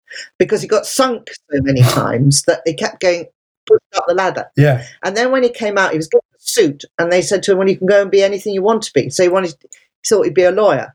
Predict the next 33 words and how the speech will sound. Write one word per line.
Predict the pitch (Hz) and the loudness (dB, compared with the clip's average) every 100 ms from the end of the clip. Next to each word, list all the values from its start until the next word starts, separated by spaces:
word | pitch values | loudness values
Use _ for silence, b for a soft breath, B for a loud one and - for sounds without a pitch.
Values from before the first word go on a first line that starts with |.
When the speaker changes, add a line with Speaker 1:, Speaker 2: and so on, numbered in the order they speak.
| _ _ _ _ | _ _ _ _
Speaker 1:
He | 214 | 0
did | 214 220 | 0 0
very, | 208 190 | 0 0
very | 170 165 160 | 0 4 4
well | 165 160 | 4 0
for | 156 113 | -2 -10
himself. | 113 - 110 - _ b b b | -10 -10 -10 -12 _ b b b
But | 208 - _ _ _ _ _ _ _ _ | -4 -4 _ _ _ _ _ _ _ _
he | 247 285 302 302 269 - - | 0 0 2 0 -2 -8 -2
did | 190 143 | -2 -2
this | 185 - - - | -6 -6 -8 -2
thing. | 185 143 - - b b _ _ _ | -2 -2 -20 -20 b b _ _ _
He | - 254 277 | -2 4 4
wrote | 240 262 240 143 - - - _ _ - | 4 2 -2 -8 -14 -20 -20 _ _ -6
in | 190 185 | -6 -4
longhand | 220 247 233 170 90 139 139 | -4 -4 -8 -12 -10 -8 -6
and | 175 175 | -4 -4
he | |
did | 160 185 - | 0 -2 2
also | 196 - 175 | 0 2 -2
shorthand | - 208 170 - 139 131 | 2 0 0 -2 -2 -2
'cause | - | -4
he | 156 | 0
did | 170 151 - | 0 0 0
reporting. | 170 - 196 156 - 123 | 0 2 0 0 -6 2
Speaker 2:
Yeah. | 123 - - | 4 2 -4
Speaker 1:
But | 220 214 | -4 -4
his | 220 262 285 - | -2 -4 -4 -2
words | 226 185 - | 0 0 -2
were | - - _ - | -4 -4 _ -8
absolutely | 226 226 _ _ - - 247 226 220 - 170 | -6 -6 _ _ -16 -8 -6 -2 -4 -2 0
unreadable. | 165 175 185 175 151 - - b _ - | 0 2 2 2 0 -2 -6 b _ -6
But | 262 143 - | -4 -6 -16